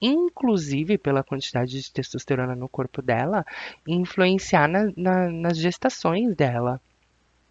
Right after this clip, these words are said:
Então, são N casos, são N situações. Ahn, eu acho que o conceito mais, ãh, ãh, básico aqui pra gente poder encerrar logo esse podcast,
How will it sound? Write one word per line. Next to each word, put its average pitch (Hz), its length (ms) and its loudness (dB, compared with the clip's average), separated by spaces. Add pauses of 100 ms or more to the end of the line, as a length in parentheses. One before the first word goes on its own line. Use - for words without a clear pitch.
(600)
Então, 180 320 2 (320)
são - 360 2
N 240 280 2
casos, 135 720 -4
são 147 280 -4
N 147 260 0
situações. 127 920 -8 (500)
Ahn, 131 840 4 (360)
eu 147 140 2
acho - 260 0
que - 120 -8
o 135 40 -4
conceito 139 540 -6
mais, 139 280 -2 (460)
ãh, 135 360 -2
ãh, 123 640 -4 (220)
básico 123 520 2
aqui - 180 -8
pra 135 140 -2
gente 131 280 -4
poder 127 420 0
encerrar 139 460 -2
logo 127 280 -2
esse - 160 -8
podcast, - 800 -6